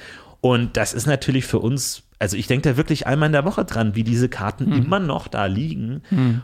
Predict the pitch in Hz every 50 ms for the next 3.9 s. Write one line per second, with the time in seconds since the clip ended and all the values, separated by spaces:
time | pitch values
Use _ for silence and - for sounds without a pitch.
0 | - - 135 127 120 113 123 120 113 107 - 117 120 131 117 113 131 123 131 139
1 | - - 127 127 - - 110 107 101 - - 110 101 - - - _ _ - -
2 | - _ - - - - - - 139 - - 220 233 226 214 - 98 - - 78
3 | - - - - - - - - - - - - - - 123 131 147